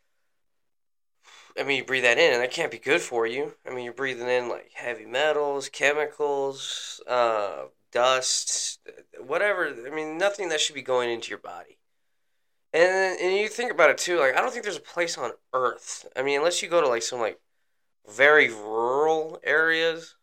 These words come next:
of the world, that you're not getting bullshit into the air. Like, you gotta go, like, I don't know, like, fucking middle of Alaska. Or, like, I don't know, like, like, Iceland, maybe. Siberia. Where the air is just pure.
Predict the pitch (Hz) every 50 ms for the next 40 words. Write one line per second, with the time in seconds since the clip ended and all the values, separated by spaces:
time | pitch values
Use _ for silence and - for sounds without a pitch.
0 | _ - - 156 156 156 165 170 170 175 175 175 - _ _ _ _ _ _ _
1 | _ _ _ _ _ _ _ _ 123 135 135 127 120 135 143 143 151 151 143 139
2 | 127 139 - - 127 120 117 120 120 117 117 - - 113 107 110 110 107 104 101
3 | 90 71 50 50 - _ _ _ _ _ _ _ _ _ _ _ _ _ _ _
4 | - 117 123 135 170 180 185 165 143 131 123 117 107 92 73 127 131 117 98 67
5 | 58 69 73 73 - _ _ _ - - - - 104 104 104 110 131 139 139 127
6 | 120 107 98 98 92 69 58 - 101 - - - - - - _ _ _ _ _
7 | _ _ _ _ _ _ _ _ _ _ _ _ _ _ 117 120 117 113 110 110
8 | 107 107 104 - _ _ - - 123 120 113 107 - - _ - - 50 - 50
9 | - - - - 139 139 131 - - - 120 110 - - - - - - - 123
10 | 127 127 127 123 - - - - - - _ _ _ _ _ _ _ _ _ _
11 | _ - - 147 131 123 131 135 131 131 120 113 110 110 - - - - - _
12 | _ _ _ _ _ _ _ _ _ _ _ _ _ _ - 120 123 123 117 107
13 | 127 135 135 131 131 123 117 110 113 110 - - - - - - - 131 117 113
14 | - -